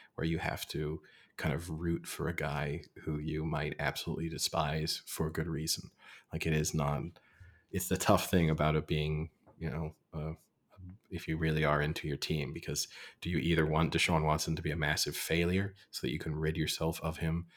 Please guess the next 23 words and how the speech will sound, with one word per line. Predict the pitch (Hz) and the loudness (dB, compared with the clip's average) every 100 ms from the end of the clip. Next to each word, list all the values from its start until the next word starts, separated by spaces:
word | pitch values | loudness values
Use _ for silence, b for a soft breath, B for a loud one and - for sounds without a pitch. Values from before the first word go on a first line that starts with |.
| b b | b b
and | 82 80 | -4 -2
go | 80 73 | -2 0
back | 76 - | 0 -2
to | 78 | -2
maybe | 76 80 | 0 2
having | 76 76 78 | 2 -2 -2
someone | - 78 78 | -2 -2 -2
more | 78 78 | -2 -2
likable | 82 76 - 85 90 - | -2 -4 -6 -6 -8 -6
at | 76 - | -6 -6
quarterback? | - 80 87 117 - b b b b _ - | -4 -4 -4 -6 -8 b b b b _ -4
Or | 90 78 | 0 2
do | 78 | 0
you | 73 | -2
just | 76 78 - | -4 -6 -4
want | 78 67 | -4 -4
your | 67 | -6
team | - 78 76 | -4 -4 -4
to | |
be | - 73 | -8 -8
good | - 65 80 | -4 -4 -4
because | 80 - 76 | -8 -6 -2
ultimately | 65 - 80 80 76 | -2 -2 -4 -2 -4